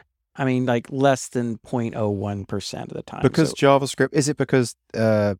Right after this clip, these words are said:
Speaker 2: JavaScript objects are not ordered, but JavaScript arrays are?
Speaker 1: No, it didn't really have anything to do with that. It was just, um, I, I, I don't know. I could reproduce it.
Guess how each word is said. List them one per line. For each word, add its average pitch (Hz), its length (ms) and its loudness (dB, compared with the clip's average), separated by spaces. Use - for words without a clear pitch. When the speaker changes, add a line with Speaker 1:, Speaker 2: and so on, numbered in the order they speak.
Speaker 2:
JavaScript 107 520 0
objects 107 520 -2
are 107 120 -2
not 107 200 0
ordered, 107 440 -2
but 101 120 -2
JavaScript 101 480 -2
arrays 95 340 0
are? 101 200 -2
Speaker 1:
No, 131 380 2
it 127 100 0
didn't 160 140 0
really 143 120 0
have 131 120 0
anything 117 120 -2
to 117 80 -2
do 113 40 -2
with 104 100 -6
that. 104 360 -2
It 120 260 -4
was 117 280 -4
just, 123 440 -2
um, 110 540 -6
I, 151 80 8
I, 147 280 4
I - 20 2
don't 131 120 4
know. 131 80 4
I 117 80 2
could 135 100 -8
reproduce 113 440 0
it. - 120 -6